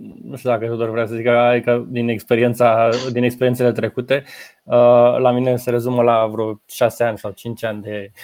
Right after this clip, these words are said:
de povestea asta. Uh, e ce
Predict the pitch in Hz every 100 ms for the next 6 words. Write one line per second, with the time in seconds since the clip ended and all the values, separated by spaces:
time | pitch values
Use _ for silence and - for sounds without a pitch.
0 | - _ - - - _ 117 110 - 113
1 | 117 - 135 131 151 143 - 147 147 147
2 | 143 143 143 147 170 180 185 190